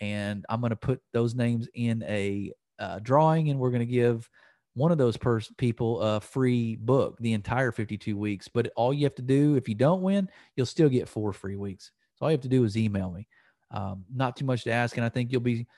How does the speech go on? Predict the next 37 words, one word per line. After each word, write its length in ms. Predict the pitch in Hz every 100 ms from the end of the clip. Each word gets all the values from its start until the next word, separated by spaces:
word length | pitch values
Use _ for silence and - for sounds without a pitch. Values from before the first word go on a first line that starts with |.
| _
pleasantly 440 | - 170 185 185 160
surprised 580 | 151 - 151 139 120
at 100 | 120
this 220 | 120 107 131
resource 440 | 117 - 123 110
that 140 | 117 110
I've 160 | 101
created 500 | - 120 113 117 110
for, 440 | - 120 113 117 - - - _
uh, 260 | 113 107 104
guys 420 | 123 120 120 -
to 80 | 117
just 200 | 117 -
get 200 | 110 113
better 360 | 110 110 110
at 360 | 101 104 - - _ _ _ _
tracking 540 | - 120 117 123 113
and 120 | 107 101
documenting 520 | 110 110 113 110 107
their 120 | 104
week. 340 | 110 113 110
And 140 | 107 104
you 60 |
get, 300 | 107 117 - _ _ _ _ _
uh, 400 | 104 95 92 87 -
a 80 | 110
scripture 460 | - 131 - 120
each 240 | 110 107 -
week 220 | 110 104
as 160 | 101
well, 500 | 113 127 123 117 117 _ _ 110
uh, 280 | 90 76 87
that'll 220 | 117 113
help 320 | 117 110 -
you 280 | 113 107 98 _ _ _ _
kinda 240 | 127 117 -
anchor 520 | 123 113 123 113 110